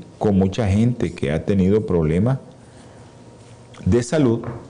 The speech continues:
y hemos ayudado a mejorar esa salud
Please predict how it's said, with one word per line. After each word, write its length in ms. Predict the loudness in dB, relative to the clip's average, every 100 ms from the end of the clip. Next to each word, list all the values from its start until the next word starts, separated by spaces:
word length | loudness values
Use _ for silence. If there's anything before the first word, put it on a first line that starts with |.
| -20 -20 -20 -20 -20 -20 -6
y 200 | -2 0
hemos 240 | 2 0 0
ayudado 680 | 2 2 2 2 0 -2 -14 -20 -20 -14 -4
a 80 | -2
mejorar 520 | -2 -2 -2 0 0
esa 200 | -2 -6
salud 380 | -2 0 0